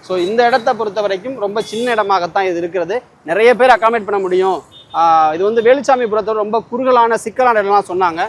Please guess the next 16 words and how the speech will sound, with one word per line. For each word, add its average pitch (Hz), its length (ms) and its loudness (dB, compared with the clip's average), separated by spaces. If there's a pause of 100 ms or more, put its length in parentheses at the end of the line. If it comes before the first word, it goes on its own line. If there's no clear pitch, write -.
(280)
ஆனா 202 240 0
அப்படி 240 360 -2
வந்து, 214 800 2 (420)
ஆ, 165 80 0
சொன்னாங்க. 214 380 0
So, 202 160 2
அதுதான் 220 240 2
உண்மையாகத்தான் 214 760 2
இருக்கிறது. 175 440 -4 (300)
ஆ, 151 160 -2
வேலுச்சாமிபுரத்தோட 208 760 -2
ரொம்ப 208 240 -4
சின்ன, 196 220 -4 (220)
ஆ, 156 180 -6
பகுதியாகத்தான் 175 580 0
இருக்கிறது. 175 460 -6